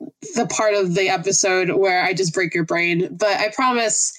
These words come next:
to end this episode, we're gonna go to something slightly more,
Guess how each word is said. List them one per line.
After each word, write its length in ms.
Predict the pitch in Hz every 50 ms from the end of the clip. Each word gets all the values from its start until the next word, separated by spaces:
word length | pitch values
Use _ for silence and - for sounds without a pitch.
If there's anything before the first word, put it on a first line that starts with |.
| - - - - - -
to 100 | - 247
end 180 | 220 220 214 220
this 380 | 214 - - - - - - - -
episode, 640 | 208 190 180 190 175 - - 190 185 190 185 175 - -
we're 100 | 190 208
gonna 180 | 185 208 202 202
go 200 | 175 196 196 190
to 80 | 208
something 360 | - - 202 185 175 196 185
slightly 360 | 160 - - 185 165 170 190 180
more, 340 | 180 180 180 180 180 180